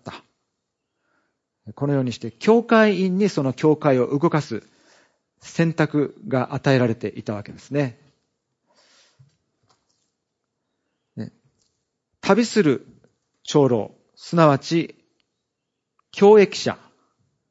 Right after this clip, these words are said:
牧師というとこんがらがうので、教益者と呼びたいと思います。教益者は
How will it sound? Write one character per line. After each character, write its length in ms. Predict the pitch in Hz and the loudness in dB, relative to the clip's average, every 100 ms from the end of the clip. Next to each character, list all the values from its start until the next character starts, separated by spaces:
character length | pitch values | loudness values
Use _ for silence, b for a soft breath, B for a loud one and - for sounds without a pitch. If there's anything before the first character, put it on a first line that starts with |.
| _ _ _ _ _ _ _ | _ _ _ _ _ _ _
牧 340 | 120 156 156 | -6 -4 -4
師 100 | - | -4
と 80 | - | 0
い 80 | 147 | 0
う 60 | 127 | 0
と 420 | 113 - - - _ | -6 -10 -18 -20 _
こ 160 | - | -4
ん 40 | 185 | 0
が 100 | 185 | 2
ら 80 | 165 | 4
が 120 | 156 | 2
う 40 | |
の 80 | 113 | 0
で、 200 | 101 - | -8 -12
教 220 | - 185 190 | 0 4 4
益 120 | 190 | 2
者 140 | 151 | -4
と 100 | 117 | -4
呼 160 | 101 107 | -8 -10
び 100 | - | -10
た 100 | 104 | -14
い 40 | |
と 100 | - | -14
思 100 | 98 | -18
い 20 | |
ま 80 | 92 | -20
す。 140 | - _ _ _ _ _ _ | -20 _ _ _ _ _ _
教 240 | - 190 | 2 6
益 180 | 208 190 | 6 4
者 160 | - 135 | 0 2
は 240 | 160 151 | 2 0